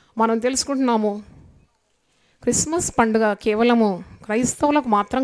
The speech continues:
కాదు, ఇది అందరి పండుగ అండి. దేవుని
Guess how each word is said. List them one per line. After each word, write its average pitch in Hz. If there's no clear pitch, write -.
కాదు, -
ఇది 254
అందరి 302
పండుగ 247
అండి. 175
దేవుని 220